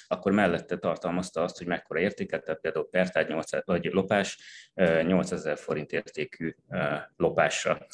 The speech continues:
Ez nyilván nem egy külön kategória, ezért ezt a huszonnyolcezer kategóriát le kellett csökkentenünk százhatvanhét kategóriára. Itt a feladat elején igazából annyit tudtunk, hogy a tanítás során szükségünk van elegendő adatra, amire lehet tanítani,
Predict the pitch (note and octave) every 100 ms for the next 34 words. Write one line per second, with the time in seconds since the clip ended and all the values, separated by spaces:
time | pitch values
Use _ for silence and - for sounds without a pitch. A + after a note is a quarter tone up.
0 | - - F#2 A2 F2+ F2 F#2 F2 D#2+ -
1 | F2+ - F#2 E2 F#2 F#2 G#2+ B2+ C3 C3+
2 | A#2 G2 F#2+ F#2 G#2 - - F2 E2+ -
3 | - - D#2+ - F#2 F#2 E2+ E2+ D2+ D#2+
4 | D#2+ D#2 D#2+ - E2 - D#2 D#2 D#2 -
5 | D#2 D2 D#2+ - E2 D2 - - _ _
6 | _ F#2 E2+ - - _ - F2 F2 F#2
7 | G2 G#2 G#2+ B2 A#2 - - - - E2+
8 | F2+ F#2 F2+ - C3+ G#2+ F#2 F#2 F#2+ F#2+
9 | F#2 F#2 F2+ G2+ G#2+ F#2 F#2 F#2 - A#2
10 | - - - _ F#2 F#2 A2 G2 E2+ -
11 | G2 F#2+ F#2 G2 - F2+ F2+ F2 F2+ F2
12 | F2+ E2 E2 E2+ D#2 F2 D#2 - E2 E2+
13 | D#2+ D#2 D#2+ - F2 F#2+ F#2+ B2 C3